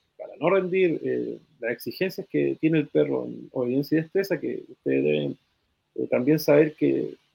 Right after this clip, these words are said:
que demoran mucho en construir, y principal, más que construirla, demora mucho en, en que el perro las tenga internalizadas y sea estable, y además la pueda generalizar en cualquier escenario.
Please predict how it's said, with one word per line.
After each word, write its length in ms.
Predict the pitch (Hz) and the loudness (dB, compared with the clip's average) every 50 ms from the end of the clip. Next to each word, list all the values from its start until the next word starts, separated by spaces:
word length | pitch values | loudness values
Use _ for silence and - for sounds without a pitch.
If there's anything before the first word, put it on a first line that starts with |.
| _ _ _ - | _ _ _ -10
que 120 | - 117 - | -10 -10 -6
demoran 480 | 120 123 123 120 160 214 233 226 170 151 | -2 -2 0 4 4 6 6 6 6 4
mucho 340 | 165 190 226 240 240 - 156 | 4 2 2 0 0 0 0
en 80 | 135 | 0
construir, 580 | 117 - 127 117 - - 110 123 135 175 269 311 - _ _ _ _ _ _ _ _ | 0 -2 -4 -4 -4 -4 -2 0 0 0 0 -2 -8 _ _ _ _ _ _ _ _
y 80 | - 131 | -8 -6
principal, 440 | 120 120 120 - - 113 147 156 160 | -6 -6 -6 -4 0 4 4 6 6
más 240 | 156 135 170 180 - | 6 4 4 4 6
que 120 | 180 170 | 6 6
construirla, 800 | 170 160 151 139 - - 135 147 160 196 175 156 143 170 208 220 - - | 6 6 6 4 4 4 6 6 8 8 6 4 4 2 0 -2 -6 -4
demora 320 | 135 131 139 156 180 180 | -2 0 2 4 4 4
mucho 380 | 156 160 196 208 - - 196 180 | 4 2 2 0 0 -2 -2 0
en, 180 | 160 151 151 - | 0 -2 -2 -4
en 160 | 139 131 123 - | -6 -6 -6 -4
que 100 | - 120 | -4 -4
el 80 | 117 | -2
perro 240 | - - 160 165 175 | 0 2 2 4 4
las 160 | 170 165 - | 2 0 -2
tenga 260 | - 151 156 160 156 | -2 -2 -2 0 0
internalizadas 800 | 156 156 156 151 131 123 123 117 110 - - - 165 185 190 185 | 0 0 0 -2 -2 0 -2 -4 -4 -4 0 2 4 4 4 4
y 80 | 151 - | 2 0
sea 220 | - - 165 160 | 0 2 2 2
estable, 600 | 139 - - _ 196 196 185 185 185 190 214 269 277 - | 2 0 -2 _ 0 2 2 2 2 0 -2 -4 -4 -4
y 60 | 143 | -4
además 320 | 123 120 - - 170 180 | -4 -2 -2 -2 0 2
la 160 | 175 156 131 | 2 2 2
pueda 180 | - 160 170 175 | 4 4 4 2
generalizar 640 | - - 147 131 120 120 117 113 117 - - 160 170 170 | 2 0 -4 -4 -4 -4 -6 -8 -8 -4 0 0 0 0
en 80 | 160 | 0
cualquier 300 | - - 131 - 151 135 | -2 -4 -4 -2 -2 -4
escenario. 320 | - - 135 143 - 127 | -4 -4 -8 -8 -8 -10